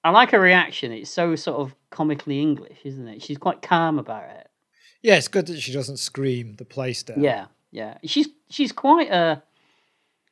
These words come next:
Speaker 1: I wouldn't say well-written character because there's nothing to her, but I think the actress plays it in a way where it feels like there's more to her than what's actually probably on the page.
Speaker 2: Gotcha.
Speaker 1: Yeah.
Speaker 2: Yeah.
Speaker 1: Anyway, they head out,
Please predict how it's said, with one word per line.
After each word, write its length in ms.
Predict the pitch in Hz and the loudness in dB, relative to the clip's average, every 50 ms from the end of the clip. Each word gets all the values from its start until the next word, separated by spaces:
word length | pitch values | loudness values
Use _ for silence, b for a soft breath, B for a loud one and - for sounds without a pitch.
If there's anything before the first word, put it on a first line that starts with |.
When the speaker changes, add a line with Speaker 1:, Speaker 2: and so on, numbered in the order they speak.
| _ _ _ _ _ _ - | _ _ _ _ _ _ 2
Speaker 1:
I 60 | 190 | 4
wouldn't 220 | 226 277 247 202 - | 4 4 4 2 2
say 160 | 214 190 170 | 2 2 4
well-written 760 | 151 156 175 175 170 165 156 139 117 131 139 - - 117 110 | 4 6 8 8 8 8 6 4 2 0 -2 -2 -4 -10 -14
character 380 | - 120 117 110 98 117 - 113 | -12 -12 -12 -12 -14 -16 -16 -14
because 260 | 127 127 - 135 127 | -12 -10 -10 -8 -8
there's 160 | 131 123 - | -8 -6 -4
nothing 320 | 160 147 147 - 131 131 | -4 -4 -4 -4 -6 -8
to 240 | 127 - 165 143 113 82 | -4 -2 -2 -2 -2 -4
her, 140 | 69 - - _ _ _ _ _ _ _ _ _ _ | -8 -14 -20 _ _ _ _ _ _ _ _ _ _
but 340 | - 170 160 156 143 - - _ _ _ _ _ _ - | 4 6 6 6 2 -2 -10 _ _ _ _ _ _ -6
I 60 | 151 | -4
think 140 | 170 190 143 | -4 -4 0
the 100 | 165 170 | 0 2
actress 580 | 170 165 170 - - - 160 147 143 - - - _ _ _ _ _ _ _ _ - | 2 0 0 -6 -6 -4 -2 -2 -2 -6 -12 -20 _ _ _ _ _ _ _ _ -4
plays 420 | - 160 160 175 175 165 147 - | 2 4 4 4 4 2 -2 -4
it 100 | - - | -6 -6
in 100 | 139 131 | -4 -4
a 60 | 127 | -4
way 420 | 127 131 135 131 131 131 131 135 123 | -2 0 0 0 0 0 -2 -4 -4
where 380 | 113 135 139 135 131 135 135 - | -4 -2 -2 0 0 0 -2 -2
it 240 | 139 143 - - | -4 -6 -6 -8
feels 440 | - _ - 180 180 185 185 160 147 | -14 _ 0 2 2 4 2 2 2
like 200 | 165 165 165 147 | 0 0 0 0
there's 140 | 151 147 139 | -2 -2 0
more 200 | 151 156 156 151 | 0 0 0 0
to 180 | 151 - - 160 160 165 | -2 -2 -2 0 0 0
her 80 | 165 | 0
than 120 | 156 135 123 | -2 -2 -4
what's 240 | 127 - - - | -6 -8 -8 -10
actually 280 | 120 - - - - - | -12 -12 -12 -14 -16 -8
probably 280 | - 135 117 120 120 117 | -6 -6 -6 -4 -6 -6
on 140 | 117 120 | -6 -6
the 80 | 113 110 | -8 -10
page. 480 | - - 127 127 135 147 160 - - _ _ _ _ _ _ _ _ _ _ _ _ _ _ _ _ _ _ _ _ _ _ _ - | -8 -6 -4 -4 -4 -4 -6 -10 -16 _ _ _ _ _ _ _ _ _ _ _ _ _ _ _ _ _ _ _ _ _ _ _ -16
Speaker 2:
Gotcha. 300 | 135 95 - - - 127 | -16 -14 -12 -12 -10 -10
Speaker 1:
Yeah. 120 | 135 143 147 - | -10 -10 -10 -10
Speaker 2:
Yeah. 200 | 135 123 123 127 - _ _ _ _ _ _ _ _ _ _ _ _ _ _ _ _ _ _ _ _ _ | -8 -8 -8 -8 -10 _ _ _ _ _ _ _ _ _ _ _ _ _ _ _ _ _ _ _ _ _
Speaker 1:
Anyway, 240 | 180 180 175 170 165 | 4 6 8 6 6
they 160 | 175 175 170 | 6 4 6
head 160 | 165 175 147 | 6 6 4
out, 280 | 135 120 135 156 175 | 4 2 2 0 0